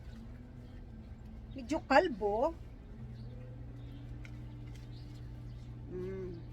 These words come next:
di ba? Yun. O, di ba? Ganyan lang. O, mas lalo siyang mag-lash.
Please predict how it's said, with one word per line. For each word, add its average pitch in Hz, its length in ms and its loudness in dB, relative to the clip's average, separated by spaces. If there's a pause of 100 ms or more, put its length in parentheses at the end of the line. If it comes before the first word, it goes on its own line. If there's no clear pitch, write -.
di - 80 -8
ba? 190 400 0 (720)
Yun. 330 440 12 (160)
O, 196 160 -2
di 196 120 0
ba? 285 160 10 (240)
Ganyan 269 360 6
lang. 440 160 12 (200)
O, 214 280 2 (320)
mas 277 200 4
lalo 330 240 10
siyang 311 240 6
mag-lash. 233 640 4